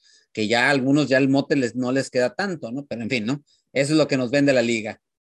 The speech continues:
Hoy, en este momento, ¿es cierto esta advertencia que dijo el Potro Gutiérrez hace algunas semanas? ¿Este Cruz Azul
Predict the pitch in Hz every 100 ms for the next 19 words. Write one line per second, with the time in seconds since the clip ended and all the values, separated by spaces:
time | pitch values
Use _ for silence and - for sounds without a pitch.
0 | _ _ _ _ _ - 190 214 208 156
1 | 165 180 - 185 160 151 165 160 - -
2 | - 175 - 175 220 233 220 180 - 165
3 | 139 143 127 165 175 - 160 - 131 143
4 | 151 160 151 165 165 160 139 147 151 143
5 | 139 143 143 151 139 123 147 147 131 147
6 | - - 180 - 165 156 139 135 120 -
7 | 175 151